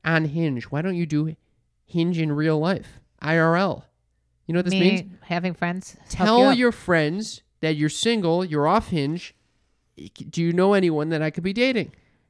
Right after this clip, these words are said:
Speaker 2: That is the best idea ever. Well, I mean, it doesn't even have to call Hinge. It's called fixing up your friends with somebody.
Speaker 1: So I, then I'd say, "Okay,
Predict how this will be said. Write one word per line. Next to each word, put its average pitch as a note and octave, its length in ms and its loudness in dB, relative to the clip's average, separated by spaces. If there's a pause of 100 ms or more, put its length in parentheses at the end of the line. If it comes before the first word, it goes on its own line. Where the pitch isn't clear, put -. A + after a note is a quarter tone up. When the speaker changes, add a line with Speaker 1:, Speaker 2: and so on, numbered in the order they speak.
(160)
Speaker 2:
That F4+ 200 0
is E4 200 -4
the E4 80 -2
best D#4+ 380 -2
idea D4+ 280 0
ever. F#3+ 420 -2
Well, F#3+ 240 -2
I G#3+ 80 -2
mean, A#3 140 -4
it A3+ 40 -8
doesn't B3+ 160 -4
even B3+ 100 -8
have A#3 80 -14
to A#3 80 -6
call A3+ 200 -2
Hinge. A#3+ 300 -4
It's C#3+ 100 -12
called - 240 -2
fixing A3+ 260 -6
up G#3+ 120 -6
your G3+ 80 -4
friends A3+ 280 -6
with F#3+ 120 -6
somebody. - 340 -10
Speaker 1:
So F#3 160 -2
I, F3 140 4
then G#3+ 160 4
I'd G3+ 180 2
say, F#3 340 0
"Okay, G#3 420 -2